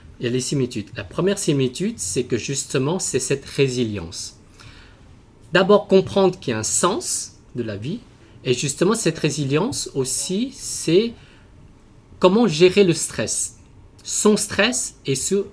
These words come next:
surtout ne pas faire partager le stress à ses équipes. Et ça, c'est un point important.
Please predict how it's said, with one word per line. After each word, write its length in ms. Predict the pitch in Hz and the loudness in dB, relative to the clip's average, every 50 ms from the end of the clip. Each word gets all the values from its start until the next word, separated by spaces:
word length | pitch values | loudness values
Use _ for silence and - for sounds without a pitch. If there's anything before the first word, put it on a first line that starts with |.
| - | -10
surtout 360 | - - - - 170 - 254 233 | -6 -4 -4 -4 -2 0 0 2
ne 120 | 202 165 | 2 0
pas 300 | - - 196 185 185 - - - - | 0 0 -2 -2 -2 -2 -8 -18 -14
faire 300 | - - 180 175 - - - - - | -8 -4 -4 -4 -4 -6 -12 -8 -2
partager 640 | - 208 202 - - 202 170 139 135 170 220 247 254 | 0 0 0 2 2 2 2 4 4 2 0 0 0
le 120 | 190 147 135 | -2 -4 -4
stress 500 | - - - - 208 214 - - - - - - - - - - - - - - | -4 -4 -2 -2 -2 -2 -2 -6 -10 -14 -20 -20 -20 -20 -20 -20 -20 -20 -12 -6
à 120 | - 143 | -4 -2
ses 380 | 139 - - 143 127 120 117 127 | -2 0 2 2 2 2 2 0
équipes. 320 | 127 - - - - - - - - - - - - - - - - - - - - | -4 -4 -6 -10 -12 -12 -20 -20 -20 -20 -20 -20 -20 -20 -20 -20 -20 -20 -14 -8 -6
Et 60 | 120 | -2
ça, 200 | - - 226 247 | 0 2 2 2
c'est 140 | - - 180 | 2 2 2
un 120 | 160 151 | 2 2
point 220 | 143 - 208 208 190 | 2 2 2 2 2
important. 440 | 165 - 160 - - 123 101 - | 2 0 -4 -4 -4 -8 -8 -8